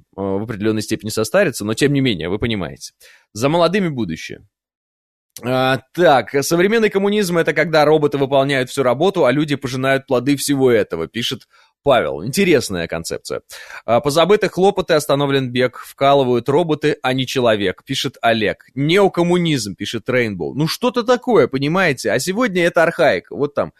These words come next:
ходить цветы носить к Ленину». а, с чипизацией бороться с какой-то. Ну, это отвлечение внимания от реальных проблем рабочего класса, на самом деле. Это подмена идей классовой борьбы,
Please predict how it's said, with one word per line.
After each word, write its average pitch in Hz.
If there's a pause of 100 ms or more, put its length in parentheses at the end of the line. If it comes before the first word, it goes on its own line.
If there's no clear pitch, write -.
(140)
ходить 151
цветы 135
носить 165
к -
Ленину». 123 (760)
а, 107
с 104
чипизацией 170
бороться 147
с -
какой-то. 110 (120)
Ну, 185
это 202
отвлечение 175
внимания 160
от 139
реальных 147
проблем 143
рабочего 131
класса, 113
на 113
самом 117
деле. 104 (440)
Это 180
подмена 165
идей 156
классовой 156
борьбы, 147